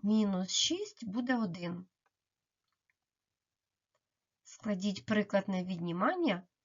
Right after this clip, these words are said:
із другого прикладу на додавання.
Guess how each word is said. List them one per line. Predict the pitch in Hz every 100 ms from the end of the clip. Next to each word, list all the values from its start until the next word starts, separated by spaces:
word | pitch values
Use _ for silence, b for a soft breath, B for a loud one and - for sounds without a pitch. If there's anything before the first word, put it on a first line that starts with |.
| _ _ _ _
із | 330 302
другого | 247 262 247 240 214
прикладу | 220 208 202 - 202 196
на | 196
додавання. | 190 185 202 185 175 175 175 196